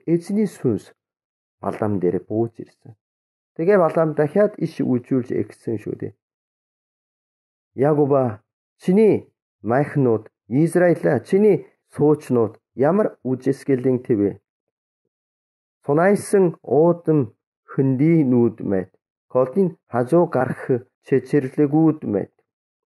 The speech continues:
эзний тавьсан зуун настууд мэт, усны дэргэдэх хушнууд мэт. Түүний хавиргаануудаас ус урсах агаад түүний үр энэ их усны тэргэд бийж,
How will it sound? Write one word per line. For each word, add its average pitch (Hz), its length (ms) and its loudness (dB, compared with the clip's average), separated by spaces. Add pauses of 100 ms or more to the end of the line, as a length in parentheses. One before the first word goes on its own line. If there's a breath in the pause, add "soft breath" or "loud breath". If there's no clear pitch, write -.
эзний 214 380 0
тавьсан 160 600 -2 (280)
зуун 180 460 2 (320)
настууд 113 640 -4
мэт, 92 260 -8 (640)
усны 156 340 -2
дэргэдэх 151 680 0 (340)
хушнууд 160 600 0
мэт. - 260 -8 (540)
Түүний 202 480 2 (300)
хавиргаануудаас 123 960 0 (240)
ус - 320 -2 (120)
урсах 117 540 -4
агаад 107 420 -2 (240 loud breath)
түүний 190 520 2
үр 131 360 -2
энэ 127 240 -6
их 185 160 -2 (160)
усны 135 480 -2
тэргэд 143 480 -2
бийж, 90 300 -4